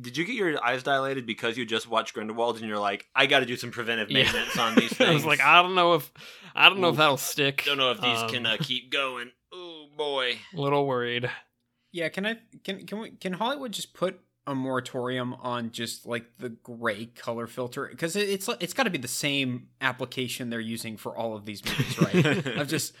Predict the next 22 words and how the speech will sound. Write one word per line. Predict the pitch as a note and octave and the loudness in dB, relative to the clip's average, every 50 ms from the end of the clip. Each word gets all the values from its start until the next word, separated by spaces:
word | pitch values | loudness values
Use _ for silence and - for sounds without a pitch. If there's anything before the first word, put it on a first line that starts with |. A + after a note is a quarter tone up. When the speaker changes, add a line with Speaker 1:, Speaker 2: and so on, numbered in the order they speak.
| - - - | -20 -14 -2
Speaker 3:
like, | C3+ D#3 D#3+ C#3+ | 0 2 2 2
they | E3+ E3 D3+ | 2 2 4
get | F3 F#3+ F#3+ | 4 4 4
to | G3 A3 | 2 2
the | F#3+ F3 E3+ | 2 2 2
end | F3 F3 | 2 2
of | E3 | 0
the | D#3+ | 0
movie, | D#3 D#3 D#3 D#3 C#3+ D3 C#3 | 0 0 0 0 0 0 2
they're | C3 C3 C#3 | 2 2 2
in | D#3 E3+ E3 | 2 0 0
Final | - - D#3 D3+ D3+ D3 | 0 0 2 2 2 0
Cut | - - D3 C3+ - | 0 0 -2 -2 -2
Pro, | - - C#3 C3 B2+ C3 C3+ | 0 2 2 4 4 4 2
and | A#2+ C#3 C3 C3+ | 0 -2 -2 -2
they | C3+ C3 | -2 -2
just, | B2 C3+ C3+ - - | -2 -4 -4 -2 -2
like, | C#3 C3+ A#2+ - - - - - - - | -2 -4 -4 -6 -8 -8 -8 -8 -6 -4
they | B2 B2 | -4 -4
hit | B2 B2+ E3+ E3+ - - | -2 -2 -2 -2 -2 -2
the | D#3 C#3+ | -2 -2
gray | - - D3 C#3+ D3+ D3 D3 D3+ D3 C#3+ D3+ D3+ - | -2 -4 2 6 8 8 10 8 6 4 0 -4 -6